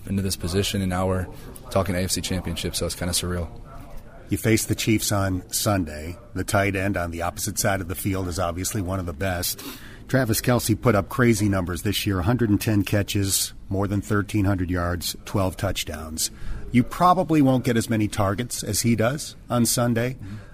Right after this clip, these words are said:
Speaker 2: but do you go into a game like that thinking, "I am going to show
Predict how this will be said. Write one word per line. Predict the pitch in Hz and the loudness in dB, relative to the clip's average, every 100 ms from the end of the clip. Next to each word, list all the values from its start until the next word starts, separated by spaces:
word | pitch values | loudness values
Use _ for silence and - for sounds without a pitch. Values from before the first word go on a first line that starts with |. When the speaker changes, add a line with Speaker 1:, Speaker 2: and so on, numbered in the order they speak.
| - - | -16 2
Speaker 2:
but | 131 | 2
do | - | 6
you | 143 | 6
go | 117 170 | 8 6
into | 190 170 | 4 2
a | 156 | 4
game | 147 147 | 4 6
like | 135 123 | 6 4
that | - 113 - | 4 2 2
thinking, | 123 113 120 113 110 - | 0 0 2 2 0 -4
"I | 101 123 139 | 2 4 2
am | 120 110 | 0 2
going | 110 113 | 4 2
to | 107 | 0
show | - 95 73 73 | -2 -2 -6 -8